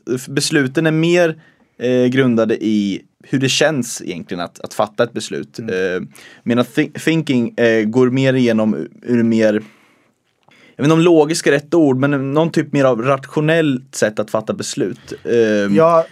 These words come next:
Speaker 2: jag, jag ser det kanske lite mer som att om man tar en, en, en thinker-perspektiv då,
Speaker 1: Mm.
Speaker 2: och deras tankar tar mer kontroll över om man ska göra besluten än vad ens känslor gör.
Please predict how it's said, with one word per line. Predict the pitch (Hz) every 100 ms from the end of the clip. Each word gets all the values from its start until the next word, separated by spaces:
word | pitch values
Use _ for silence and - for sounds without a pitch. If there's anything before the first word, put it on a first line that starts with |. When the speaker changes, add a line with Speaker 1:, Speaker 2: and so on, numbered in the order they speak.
| _ -
Speaker 2:
jag, | 190
jag | 190 196
ser | 196 165
det |
kanske | 147 143 135
lite | 135 135
mer | 127 123 117
som | - 120
att | 117 _ _
om | _ - 147
man | 151
tar | 143 156
en, | 143 147
en, | 147
en | 147 139
thinker-perspektiv | - 170 131 - 147 131 131 _ _ _ _ - 135 - 127 - 165 127
då, | 110 110 127
Speaker 1:
Mm. | 127 135 135 _ - 175
Speaker 2:
och | 180
deras | 165 160 - - _ -
tankar | - 180 131 113 - 185 156 147 139 135 _ _ _ _ _ _ _ _ _ _ _
tar | - 160 151
mer | 165 160
kontroll | - 143 - 151 139 139
över | 143 131 131
om | 127
man | 120
ska | - 151
göra | 139
besluten | 131 131 135 123 110 - 127
än | 131 131
vad | 127
ens | 123 -
känslor | - 151 123 - 160
gör. | 123 76 -